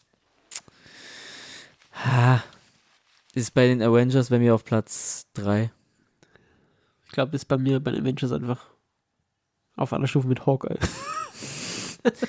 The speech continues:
Speaker 1: Ja, ich find Thor, ich find Thor ganz gut. Äh, die, wo die neuen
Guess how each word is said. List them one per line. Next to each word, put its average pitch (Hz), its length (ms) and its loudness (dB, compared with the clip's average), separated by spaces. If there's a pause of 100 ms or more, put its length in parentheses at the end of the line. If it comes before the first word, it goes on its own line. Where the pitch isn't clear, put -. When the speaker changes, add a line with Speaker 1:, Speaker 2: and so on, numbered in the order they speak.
(520)
Speaker 1:
Ja, 101 120 2
ich 110 80 0
find 139 180 0
Thor, 143 460 6 (120)
ich - 100 -20
find 143 200 -2
Thor 156 140 4
ganz 139 240 0
gut. 185 280 4 (580)
Äh, 120 500 4 (180)
die, 123 140 2
wo 127 40 6
die 120 120 -2
neuen 127 520 2